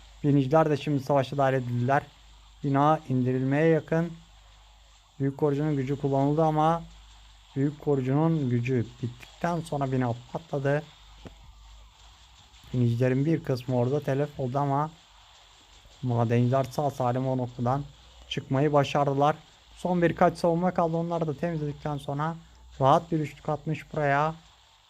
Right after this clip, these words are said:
Keyzor. Geri kalan işlem temizlik. Bir sonraki saldırıyla devam edelim. Geldik son saldırıya. Efe'nin atmış olduğu üçlüye.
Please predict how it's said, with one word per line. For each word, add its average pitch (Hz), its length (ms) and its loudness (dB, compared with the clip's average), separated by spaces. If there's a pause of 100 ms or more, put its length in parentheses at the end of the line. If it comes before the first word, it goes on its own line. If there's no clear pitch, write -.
(1040)
Keyzor. 127 680 0 (2250)
Geri 160 220 2
kalan 139 200 -2
işlem 151 320 -2
temizlik. 127 640 -4 (1700)
Bir 202 180 6
sonraki 156 460 2
saldırıyla 143 460 0
devam 147 240 2
edelim. 135 340 -2 (1200)
Geldik 202 380 8
son 226 220 6
saldırıya. 208 460 4
Efe'nin 208 280 2
atmış 202 340 -4
olduğu 185 240 -2
üçlüye. 175 560 0